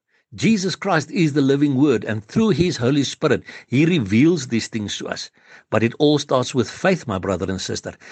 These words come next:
And because I have this substance of things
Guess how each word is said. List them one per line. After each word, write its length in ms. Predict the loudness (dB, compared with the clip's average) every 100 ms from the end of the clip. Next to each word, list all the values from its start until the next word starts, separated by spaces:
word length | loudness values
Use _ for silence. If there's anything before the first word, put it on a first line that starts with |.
| -20 -6
And 160 | -2 0
because 400 | 0 2 2 2 -2
I 160 | -2 0
have 500 | -2 0 0 0 0
this 260 | -2 -2 -8 _
substance 840 | -12 -2 0 0 -2 0 0 -2 -8 -18 _ -2
of 160 | -2
things 360 | 0 0 0